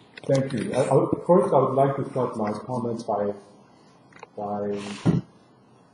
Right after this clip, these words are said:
saying my gratefulness, uh, to leave my grat-, gratefulness to all of you here, and, uh, me as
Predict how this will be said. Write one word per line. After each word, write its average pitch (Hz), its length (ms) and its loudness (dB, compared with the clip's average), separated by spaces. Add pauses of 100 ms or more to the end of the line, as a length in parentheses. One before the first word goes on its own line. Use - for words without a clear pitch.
(440)
saying 110 260 -2
my 104 220 0
gratefulness, 127 680 4 (840)
uh, 90 40 -10
to - 480 -18
leave 107 200 -4
my 101 240 -6
grat-, 101 580 -6
gratefulness 107 640 -4
to - 140 -16 (240)
all 120 200 -4
of - 100 -10
you 107 280 -6
here, 107 380 -14 (720)
and, 101 600 -6
uh, 98 800 -10
me 131 180 4
as - 140 -2